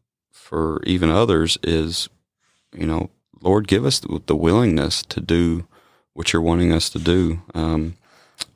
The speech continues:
not only us, but, you know, spark that willingness in others,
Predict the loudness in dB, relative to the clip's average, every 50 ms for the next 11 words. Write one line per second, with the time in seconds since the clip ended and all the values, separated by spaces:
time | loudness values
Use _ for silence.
0 | _ 2 2 4 4 4 2 2 2 4 4 2 2 0 0 0 0 -2 -2 -2
1 | -8 -14 -14 -12 -8 -8 -8 -8 -10 _ _ _ _ _ -4 -2 0 0 0 0
2 | 0 0 0 0 2 2 2 2 4 4 2 2 2 0 0 0 2 2 2 2
3 | 2 2 0 0 -2 -4 -8